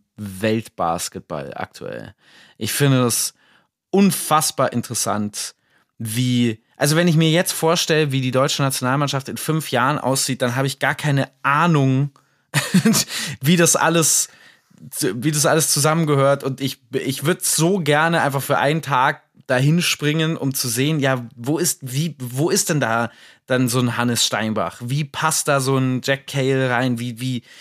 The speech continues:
und wie bekommt man das, äh, alles, ähm, gleichzeitig, äh, hin mit den ganzen Leuten, die jetzt eben prägend sind und dann ja auch immer noch in prägenden Rollen sein werden, ne? Ein Andi Obst ist dann nicht zu alt,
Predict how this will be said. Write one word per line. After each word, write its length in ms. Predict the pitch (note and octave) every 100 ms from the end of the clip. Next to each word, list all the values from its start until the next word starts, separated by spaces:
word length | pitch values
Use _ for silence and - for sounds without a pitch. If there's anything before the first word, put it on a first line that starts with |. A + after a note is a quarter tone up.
| - - - - -
und 640 | _ D#3+ C#3 B2+ B2+ A#2 C3
wie 120 | E3
bekommt 360 | D#3+ D3+ D#3+ D#3
man 120 | C#3+
das, 280 | C3+ - -
äh, 160 | C3+ -
alles, 540 | B2+ C#3 C3+ - - -
ähm, 300 | A#2+ A#2 A2
gleichzeitig, 840 | C3 D3 - C#3+ B2 A#2+ - - _
äh, 640 | D2+ - - G1+ - C#2 -
hin 540 | B2+ D#3 D#3+ D3 B2+ -
mit 400 | B2 B2 - C3+
den 520 | B2 A#2 A2 A#1+ -
ganzen 460 | - B2+ - B2+ A#2+ - F#2
Leuten, 360 | A#2 B2 C#3 B2
die 100 | A#2+
jetzt 440 | C3 C#3 - - - - - _
eben 200 | C#3 C#3
prägend 320 | C#3 F3 G3+
sind 180 | E3 D#3
und 160 | C#3 C#3
dann 140 | E3
ja 180 | F3 -
auch 220 | F#3+ G3
immer 320 | - A3 A3
noch 240 | D3 C#3 -
in 100 | C#3
prägenden 360 | C#3 E3 C#3
Rollen 280 | B2+ D3+ F#3
sein 220 | A#2 G2
werden, 160 | F#2+ F#2+
ne? 120 | C#3+
Ein 140 | E3+ A2
Andi 240 | B2 C#3+
Obst 280 | C3+ E3+ -
ist 120 | C3+
dann 120 | C#3 C#3
nicht 200 | D3 -
zu 120 | C#3
alt, 440 | C#3+ F#3+ - -